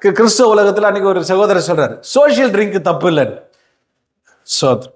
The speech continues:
என்ன அது இல்ல? சோஷியல் ட்ரிங்கிங் என்னைக்கோ ஒரு நாள், என்னைக்கோ ஒரு சீசன், மாசத்துல மூணு மாசத்துக்கு ஒரு வாட்டி.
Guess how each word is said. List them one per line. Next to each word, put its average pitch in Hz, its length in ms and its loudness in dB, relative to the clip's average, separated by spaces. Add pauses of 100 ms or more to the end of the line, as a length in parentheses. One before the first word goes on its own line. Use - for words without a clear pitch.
(120)
என்ன 143 200 -2
அது 156 180 0
இல்ல? 185 340 0 (180)
சோஷியல் 233 500 0
ட்ரிங்கிங் 127 460 -4
என்னைக்கோ 185 280 -2
ஒரு 185 140 2
நாள், 175 220 -2 (800)
என்னைக்கோ 139 200 -2
ஒரு 190 160 2
சீசன், 202 600 -2 (540)
மாசத்துல 156 420 0
மூணு 147 360 0
மாசத்துக்கு 160 220 -4
ஒரு 147 140 2
வாட்டி. 170 420 -2